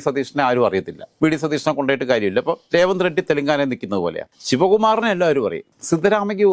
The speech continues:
അയ്യയ്ക്ക് പോലും നാഷണൽ പൊളിറ്റിക്സിൽ കോൺഗ്രസിനകത്ത് പ്രത്യേകിച്ചൊന്നും കോൺട്രിബ്യൂട്ട് ചെയ്യാനില്ല. പുള്ളി കർണാടകയ്ക്കകത്ത് ജനകീയനാണ്, എല്ലാ കാര്യങ്ങളും ചെയ്യുന്നുണ്ട്. ശിവകുമാറിനെ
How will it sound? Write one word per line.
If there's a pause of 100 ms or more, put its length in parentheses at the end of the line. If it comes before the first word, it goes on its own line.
(160)
അയ്യയ്ക്ക്
പോലും
നാഷണൽ
പൊളിറ്റിക്സിൽ (500)
കോൺഗ്രസിനകത്ത്
പ്രത്യേകിച്ചൊന്നും
കോൺട്രിബ്യൂട്ട്
ചെയ്യാനില്ല. (140)
പുള്ളി
കർണാടകയ്ക്കകത്ത് (200)
ജനകീയനാണ്,
എല്ലാ
കാര്യങ്ങളും
ചെയ്യുന്നുണ്ട്. (120)
ശിവകുമാറിനെ